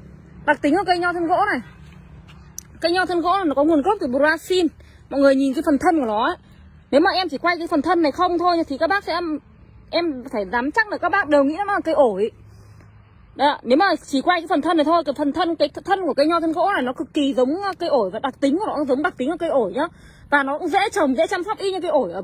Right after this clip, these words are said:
ở Việt Nam mình ấy ạ. Là cây nó khi nó to này, nó to là cái da của nó, nó có chóc ra như này. Khi nó to này, cái da của nó sẽ chóc ra và nó bong cái da ra y như cây ổi của Việt Nam mình đấy ạ.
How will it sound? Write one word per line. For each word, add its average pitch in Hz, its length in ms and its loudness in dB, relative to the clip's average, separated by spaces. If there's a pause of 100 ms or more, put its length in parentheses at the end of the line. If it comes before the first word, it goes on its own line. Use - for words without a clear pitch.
ở 233 120 -4
Việt 247 140 2
Nam 311 180 0
mình 269 140 0
ấy 247 60 0
ạ. 277 120 -2 (1160)
Là 269 140 0
cây 381 220 -2
nó 311 120 -6
khi 381 200 0
nó 320 120 -2
to 381 380 0
này, 247 160 -4
nó 226 120 -8
to 359 280 0
là 247 220 -4
cái 269 100 -4
da 349 300 0
của 233 80 -6
nó, 214 140 -6
nó 254 80 -6
có 302 60 -8
chóc 453 200 -4
ra 370 120 -2
như 330 60 0
này. 262 140 -2 (440)
Khi 370 100 -6
nó 339 80 0
to 370 260 0
này, 285 100 -4
cái 269 100 -8
da 349 200 0
của 262 60 -4
nó 220 80 -6
sẽ 311 120 -8
chóc 415 240 -4
ra 339 180 -2
và 285 100 0
nó 254 100 -2
bong 339 260 -2
cái 294 80 -6
da 330 220 0
ra 330 120 0
y 349 220 -2
như 330 100 -4
cây 349 120 -6
ổi 196 280 0
của 196 60 -6
Việt 233 140 -2
Nam 302 200 -2
mình 254 120 0
đấy 262 120 -2
ạ. - 60 -8